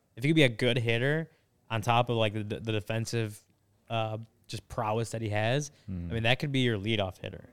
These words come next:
Speaker 2: Yeah.
Speaker 1: a guy with, with the kind of speed, um, a solid bat. You know, ha-,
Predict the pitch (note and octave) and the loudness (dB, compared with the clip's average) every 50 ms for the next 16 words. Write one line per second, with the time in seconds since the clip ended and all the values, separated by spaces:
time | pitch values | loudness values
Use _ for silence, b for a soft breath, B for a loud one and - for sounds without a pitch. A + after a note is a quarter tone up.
0 | _ - - A#2+ A2+ A#2+ A#2 A#2 A#2 A#2 A2+ A2 - G2 A2+ A2 A2 - - A2 | _ -10 -8 -4 0 2 2 4 4 2 0 -2 -4 -6 -4 -4 -4 -2 -2 -2
1 | G#2+ G2+ - - - - C3+ B2+ B2+ B2+ B2 B2 A#2+ - b b b b b b | -2 -2 -6 -8 -6 -4 -2 0 2 2 2 2 0 -2 b b b b b b
2 | G2+ G#2 G#2 G2+ G2 G2 G2+ G2+ A2+ G2+ - B2 A#2+ A#2+ A#2+ A#2 A#2 A2 A#2+ A#2 | -4 0 0 0 0 0 -4 -6 -6 -4 -2 2 4 4 4 4 4 2 0 2
3 | A2+ A2+ A2+ A2+ A2+ A2+ A2+ G#2+ - - A#2+ A2+ G#2+ G2+ A2 G#2 G2 A2 | 2 2 2 2 2 0 -2 -4 -10 -12 -10 -8 -8 -6 -6 -6 -6 -6